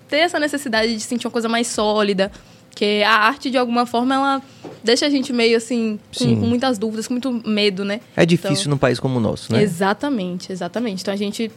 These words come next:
Speaker 1: eu fiquei muito naquela de, "Eu preciso desse diploma", né? Mas, gente, a arte sempre foi me puxando, sempre, sempre. Na, tanto que na graduação,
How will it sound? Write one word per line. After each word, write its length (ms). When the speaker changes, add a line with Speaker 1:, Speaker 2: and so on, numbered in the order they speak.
Speaker 1:
eu 60
fiquei 220
muito 280
naquela 320
de, 240
"Eu 80
preciso 440
desse 200
diploma", 580
né? 160
Mas, 340
gente, 220
a 80
arte 400
sempre 380
foi 120
me 120
puxando, 420
sempre, 400
sempre. 240
Na, 280
tanto 280
que 180
na 680
graduação, 640